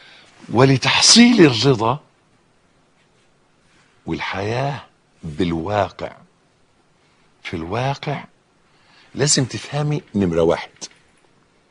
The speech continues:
أننا بشر، والخطأ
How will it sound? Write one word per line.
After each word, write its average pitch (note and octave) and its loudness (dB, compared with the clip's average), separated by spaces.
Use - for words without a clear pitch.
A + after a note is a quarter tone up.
أننا F#2+ -4
بشر، - -10
والخطأ E2 -6